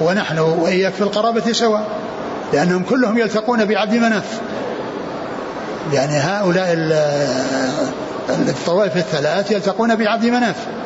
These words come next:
فهم بالنسبة للقرب سواء. فالنبي صلى الله عليه وسلم قال: "إنما نرى أن بني هاشم والمطلب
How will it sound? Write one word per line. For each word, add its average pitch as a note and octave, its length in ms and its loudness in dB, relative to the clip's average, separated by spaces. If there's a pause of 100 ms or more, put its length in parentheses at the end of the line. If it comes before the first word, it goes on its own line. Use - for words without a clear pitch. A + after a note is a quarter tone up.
(380)
فهم F#3+ 480 2 (140)
بالنسبة G3 460 2
للقرب F#3+ 400 2
سواء. E3+ 500 2 (420)
فالنبي A3 240 4
صلى F3+ 140 2
الله D#3 120 0
عليه E3+ 120 2
وسلم D#3+ 100 2
قال: F3+ 240 0
"إنما E3+ 480 2 (440)
نرى E3 140 2
أن F3 280 0
بني D#3 160 0
هاشم F3+ 360 0
والمطلب F#3+ 460 0